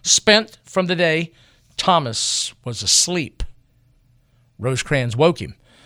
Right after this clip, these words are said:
and asked him to command the rear guard for retreat the next day. Roused and given the order, Thomas uttered one short sentence,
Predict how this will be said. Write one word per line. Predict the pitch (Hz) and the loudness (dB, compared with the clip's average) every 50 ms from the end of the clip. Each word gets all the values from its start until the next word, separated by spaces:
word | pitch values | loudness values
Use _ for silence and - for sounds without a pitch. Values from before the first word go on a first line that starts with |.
| _ - - | _ -20 -14
and | - 82 104 | -10 -4 0
asked | 147 185 196 - - - | 2 2 2 2 0 0
him | - 180 175 180 196 185 | 0 0 2 2 0 0
to | 180 165 | -2 0
command | - 170 160 165 170 180 185 | 0 2 4 4 4 4 2
the | 156 156 | 2 2
rear | 139 139 165 185 185 185 185 | 2 2 4 4 4 4 2
guard | 160 139 160 156 156 160 170 165 | 4 6 6 8 8 8 6 4
for | - 165 151 | 2 -2 -2
retreat | 143 139 - - 170 175 180 175 | -2 0 -2 0 0 0 -2 -2
the | - 151 | -4 -2
next | 151 160 156 - - | -2 -2 -4 -4 -2
day. | - 147 120 92 - - _ _ _ _ _ _ _ _ _ _ _ _ _ _ - | -2 -2 -2 -2 -6 -14 _ _ _ _ _ _ _ _ _ _ _ _ _ _ -6
Roused | 127 139 175 175 170 160 160 165 170 175 175 160 160 160 147 151 - - - - - - - - - | 0 2 4 4 4 4 4 2 0 0 -2 -2 -4 -4 -6 -8 -14 -14 -20 -20 -20 -20 -20 -18 -12
and | 104 110 117 | -12 -10 -4
given | 104 180 190 170 190 175 | 0 0 2 2 2 0
the | 156 156 160 | 2 2 4
order, | 170 175 160 120 113 123 127 - _ _ _ _ _ _ _ _ - | 4 4 2 2 0 -8 -10 -12 _ _ _ _ _ _ _ _ -4
Thomas | - 170 175 180 185 190 185 - - - - | 2 4 4 4 4 4 2 2 0 2 4
uttered | 185 180 170 175 170 156 160 | 4 6 6 4 2 0 -2
one | 135 143 175 160 185 190 196 208 226 226 208 - | -6 -2 4 6 6 6 6 4 0 -4 -4 -4
short | - - - - 202 185 190 202 - - - - | 0 2 4 4 4 4 2 2 -2 -6 -14 -6
sentence, | - - - - 170 160 - 165 160 156 - - - | -2 0 0 2 0 0 0 -2 -2 0 0 0 0